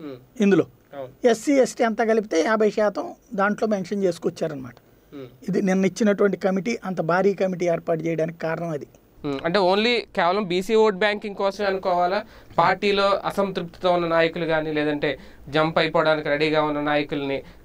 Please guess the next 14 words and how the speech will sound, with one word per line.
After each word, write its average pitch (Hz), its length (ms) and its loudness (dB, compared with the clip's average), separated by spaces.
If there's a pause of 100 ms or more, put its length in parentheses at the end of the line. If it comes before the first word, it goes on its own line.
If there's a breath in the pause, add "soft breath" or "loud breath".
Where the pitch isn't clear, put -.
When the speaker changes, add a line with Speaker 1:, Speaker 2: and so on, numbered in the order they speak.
Speaker 1:
కాపాడుకునే 180 520 2
ప్రయత్నం 165 400 -2
కూడా 160 360 0
Speaker 2:
జంప్ 170 180 0
Speaker 1:
మొదలుపెట్టారు. 202 340 2
Speaker 2:
అయ్యే 247 260 4
వాళ్ళు 226 380 2
కొత్తగా 202 500 -2
ఆపేదేం 185 500 0
లేదు, 156 420 -4
ఈ 160 80 -2
పదవులు 156 340 -2
తాగేదేం 147 560 -6
లేదు. 127 320 -10